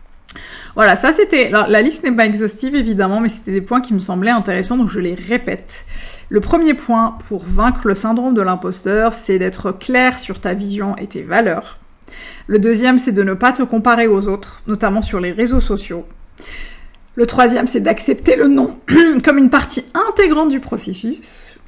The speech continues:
Le quatrième point, c'est de comprendre que ce processus prend du temps.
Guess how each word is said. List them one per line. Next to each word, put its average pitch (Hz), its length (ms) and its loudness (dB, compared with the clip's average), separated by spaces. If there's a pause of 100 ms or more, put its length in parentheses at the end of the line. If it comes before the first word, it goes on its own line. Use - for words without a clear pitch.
(160)
Le 202 80 -4
quatrième 269 480 0
point, 254 300 4
c'est 226 140 -2
de 170 80 -2
comprendre 247 480 -2
que 214 100 -4
ce 190 120 -6
processus 202 580 -4
prend - 260 -10
du 160 180 -10
temps. - 300 -6